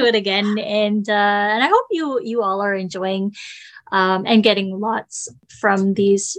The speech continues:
podcast episodes. So today we're going to be talking about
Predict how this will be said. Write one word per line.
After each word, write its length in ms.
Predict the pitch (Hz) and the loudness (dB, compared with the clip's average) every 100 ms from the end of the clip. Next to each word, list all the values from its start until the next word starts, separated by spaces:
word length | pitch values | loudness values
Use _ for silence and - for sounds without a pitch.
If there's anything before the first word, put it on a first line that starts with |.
| - _ _ _ _ - | -16 _ _ _ _ 2
podcast 360 | 214 247 240 | 2 0 -2
episodes. 640 | 247 254 262 269 302 - - | -2 -2 0 0 0 -4 -2
So 160 | 220 196 | 2 2
today 840 | - 214 170 277 539 269 277 370 277 | 2 0 2 0 2 2 4 2 2
we're 220 | 220 247 | 0 2
going 460 | 226 202 202 214 226 | -2 -2 -2 -4 -6
to 140 | 214 | -6
be 100 | 190 | -4
talking 380 | 190 185 196 202 | -4 -8 -6 -4
about 340 | 226 226 277 | -2 -2 -4